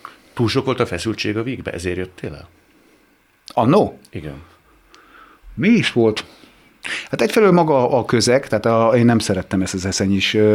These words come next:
Speaker 2: ö, ö, feelinget, amiben volt.
Speaker 1: Mi az?
Speaker 2: Rettenetes volt. Nem, és megint elkezdhetünk erről beszélgetni, de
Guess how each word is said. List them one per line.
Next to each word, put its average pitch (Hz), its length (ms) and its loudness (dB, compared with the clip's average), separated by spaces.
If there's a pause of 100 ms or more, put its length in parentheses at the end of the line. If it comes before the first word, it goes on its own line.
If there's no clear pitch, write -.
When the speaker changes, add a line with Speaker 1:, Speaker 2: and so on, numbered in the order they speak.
(420)
Speaker 2:
ö, 101 640 -2 (520)
ö, 92 200 -10 (340)
feelinget, 120 600 2
amiben 101 380 2
volt. 117 340 0 (140)
Speaker 1:
Mi 127 120 0
az? 123 60 0
Speaker 2:
Rettenetes 117 540 -4
volt. - 240 -14 (1000)
Nem, 214 220 2
és 151 100 2
megint 143 320 2
elkezdhetünk 123 580 0
erről 127 200 4
beszélgetni, 131 600 4 (120)
de 143 420 4